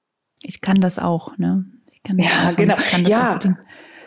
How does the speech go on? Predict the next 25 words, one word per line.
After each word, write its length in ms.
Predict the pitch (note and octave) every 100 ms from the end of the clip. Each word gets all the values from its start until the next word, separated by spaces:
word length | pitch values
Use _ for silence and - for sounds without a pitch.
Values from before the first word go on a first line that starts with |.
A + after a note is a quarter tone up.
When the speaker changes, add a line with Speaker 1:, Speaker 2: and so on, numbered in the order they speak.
| - -
Speaker 1:
Ja. 80 |
Speaker 2:
Genau, 200 | F#3+ F#3 -
ich 120 | -
kann 200 | - G#3
das 160 | F3+ -
auch 320 | D#3+ D4+ -
und 220 | F#3 -
ach, 180 | E3 -
guck 240 | F#3 F3
mal, 280 | C4 D#4 E4+
und 300 | F#3+ F#3 -
ach, 200 | - E3+
die 200 | - F3+
Hürde, 240 | F#3 G#3 G#3+
Speaker 1:
Ja. 40 |
Speaker 2:
die 120 | F3
ich 120 | -
vorher 300 | - F3+ F#3+
gesehen 360 | F3 D#3 F3+ G3
habe, 140 | F#3+
ist 160 | - -
ganz 300 | E3 E3 -
viel 140 | - E3
kleiner. 520 | - D#3+ E3+ A3 A#3+
Natürlich 540 | E3 - G#3+ G3+ -